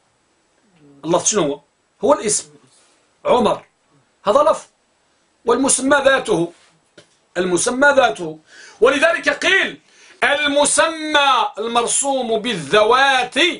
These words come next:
واللفظ هو الاسم عن السادات، السادات. المسمى المرسوم بالذوات،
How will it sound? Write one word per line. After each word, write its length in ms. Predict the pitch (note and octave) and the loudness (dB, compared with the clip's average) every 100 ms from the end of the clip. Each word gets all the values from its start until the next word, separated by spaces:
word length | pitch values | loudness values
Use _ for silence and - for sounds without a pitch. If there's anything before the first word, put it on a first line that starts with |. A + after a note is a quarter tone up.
| - _ _ _ _ _ - - - | -14 _ _ _ _ _ -20 -8 0
واللفظ 800 | - F4 A#4 D5 G#3+ F#4+ - - _ _ - | 0 2 0 0 0 0 0 -4 _ _ -2
هو 220 | G#3 A3+ | 2 2
الاسم 520 | G#3+ - D4+ - C4 | 0 0 -2 0 2
عن 320 | D4 A#3 A#3 | 2 2 0
السادات، 800 | C#4 - A3+ G3+ F#3+ A#3+ G#3+ - | -2 -4 -2 -2 0 0 0 -2
السادات. 920 | - - A#3 A#3 G#3+ G3+ B3+ C4+ A3 - - _ _ _ _ C3+ _ C#3 C#3 _ _ _ _ _ _ _ - | -6 -2 2 4 4 2 0 0 -2 -8 -20 _ _ _ _ _ _ _ _ _ _ _ _ _ _ _ -4
المسمى 600 | A#3 B3 B3+ - D#4+ D4 | -2 0 0 2 0 2
المرسوم 720 | C#4 B3+ B3 A#3 D4+ D4 C4 | -2 0 -2 0 2 2 2
بالذوات، 840 | B3 G#3+ C#3+ A3+ A#3 C#4 C4+ A#3+ - | -2 -4 0 2 4 4 4 0 0